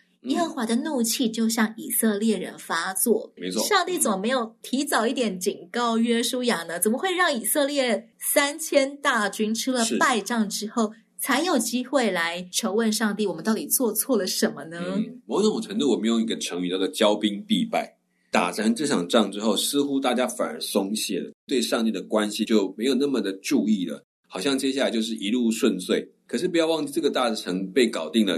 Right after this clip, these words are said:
Speaker 1: 跟他们一点关系都没有，或者说他们根本不是决定这个城可以被攻打的决定权。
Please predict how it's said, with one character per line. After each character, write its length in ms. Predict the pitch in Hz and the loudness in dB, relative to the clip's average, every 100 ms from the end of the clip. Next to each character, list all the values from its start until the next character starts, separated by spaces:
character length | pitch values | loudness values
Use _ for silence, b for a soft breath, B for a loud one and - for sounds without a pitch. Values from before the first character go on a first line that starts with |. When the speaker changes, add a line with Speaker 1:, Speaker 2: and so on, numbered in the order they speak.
| - | 0
Speaker 1:
跟 140 | - 117 | 0 2
他 100 | 113 | 2
们 120 | 113 110 | 0 0
一 60 | |
点 240 | - - - | 0 0 0
关 180 | 87 | -4
系 120 | 90 - | -4 -8
都 100 | 117 | -10
没 80 | |
有， 60 | - | 0
或 100 | 143 | 2
者 60 | 131 | 2
说 80 | |
他 180 | 123 139 | 0 -2
们 120 | 143 | -2
根 140 | 139 135 | -2 -2
本 140 | 110 | -2
不 80 | 110 | -2
是 180 | 107 117 | -4 -4
决 220 | - 98 | -2 0
定 160 | 131 123 | 0 0
这 60 | |
个 60 | 98 | -2
城 140 | 92 | -2
可 120 | 90 | -4
以 40 | 95 | -2
被 160 | 107 95 | -2 2
攻 300 | 113 120 127 | 2 2 2
打 200 | 80 - | -2 -2
的 180 | 76 - | -8 -10
决 160 | - 82 | -6 0
定 180 | 104 - | 0 0
权。 180 | - | -8